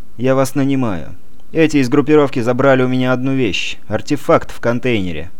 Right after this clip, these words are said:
Мне надо эту вещь у них отбить. Но только быстро. Наемники, которые меня через зону вели, ждут в условленном месте возле реки.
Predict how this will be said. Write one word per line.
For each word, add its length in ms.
Мне 220
надо 220
эту 180
вещь 300
у 20
них 220
отбить. 440
Но 120
только 260
быстро. 480
Наемники, 560
которые 360
меня 300
через 240
зону 260
вели, 360
ждут 280
в 40
условленном 520
месте 360
возле 280
реки. 340